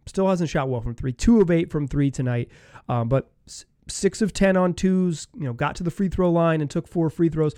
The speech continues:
Finished with twenty-two points on eight of, eight of eighteen shooting. Um, y-, you know, he could be more efficient. He can make more threes.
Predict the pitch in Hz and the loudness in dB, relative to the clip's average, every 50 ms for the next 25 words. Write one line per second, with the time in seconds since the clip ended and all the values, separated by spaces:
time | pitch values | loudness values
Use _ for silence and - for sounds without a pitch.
0 | - - - - - 180 190 170 208 202 - - - 196 196 190 - - 196 160 | -10 -20 -20 -2 0 2 2 2 2 0 0 2 2 4 4 4 4 2 0 0
1 | - 190 180 170 156 - 151 147 147 147 156 156 156 131 - - - 151 160 - | 2 0 0 0 0 0 -2 0 2 2 2 2 2 -2 -4 -8 -8 -8 -4 0
2 | 170 165 160 160 147 151 147 143 - 156 143 139 - - - 156 151 143 139 135 | 0 2 2 2 2 2 0 0 -2 -4 -4 -4 -4 -2 0 2 2 2 2 0
3 | 131 - - - - - - - - 143 139 131 135 - - _ _ 240 233 - | -2 -6 -12 -20 -20 -20 -12 -4 -2 -2 0 0 -2 -6 -10 _ _ -20 -20 -20
4 | _ _ _ 214 214 185 156 185 - 220 185 214 202 202 196 190 - 170 165 - | _ _ _ -4 -2 -2 -2 -4 -6 -6 -6 -4 -4 -2 -4 -4 -4 -6 -6 -6
5 | 220 208 180 170 - 180 175 175 - 185 175 165 - - 151 151 160 185 190 185 | -6 -6 -6 -6 -6 -6 -6 -6 -4 -2 -2 -2 -2 -2 -2 -2 -2 -2 -4 -6
6 | - - - | -8 -12 -16